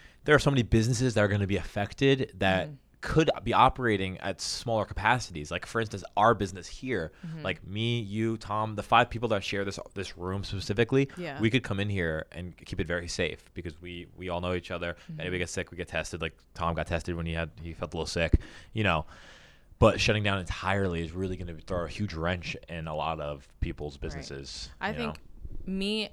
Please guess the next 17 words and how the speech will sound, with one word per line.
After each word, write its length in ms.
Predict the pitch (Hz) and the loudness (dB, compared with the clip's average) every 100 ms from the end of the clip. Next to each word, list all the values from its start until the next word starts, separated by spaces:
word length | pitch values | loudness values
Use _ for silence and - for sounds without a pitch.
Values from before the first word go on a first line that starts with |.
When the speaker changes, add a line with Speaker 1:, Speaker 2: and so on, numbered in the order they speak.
| - | -8
Speaker 2:
as 200 | 175 170 | -6 -4
someone 300 | - 180 175 | -6 -6 -4
who's 300 | 175 165 160 | -4 -6 -8
been, 400 | 143 165 160 151 | -8 -6 -6 -6
um, 560 | 147 147 151 151 170 - - | -8 -10 -10 -14 -16 -16 -12
actually 480 | 165 - 160 151 147 - - - _ _ _ _ _ _ _ - - - | -12 -10 -10 -12 -14 -20 -20 -20 _ _ _ _ _ _ _ -20 -20 -12
seeing 720 | - - 208 202 202 220 202 - - 190 | -10 -6 -4 -4 -4 -6 -8 -10 -16 -10
how 220 | 208 208 | -4 -2
businesses 560 | 202 214 214 220 202 - | -2 -4 -4 -6 -8 -8
are 560 | 185 185 185 190 180 - - 160 151 | -4 -4 -4 -4 -6 -10 -18 -16 -8
working 640 | 170 190 - 220 226 226 | -6 -6 -6 -6 -4 -6
with 140 | 220 - | -8 -6
the 120 | 226 | -4
whole 160 | 233 226 | -4 -4
thing 220 | 226 220 | -4 -2
right 200 | 196 170 | -4 -6
now, 480 | 156 165 180 220 | -6 -6 -6 -6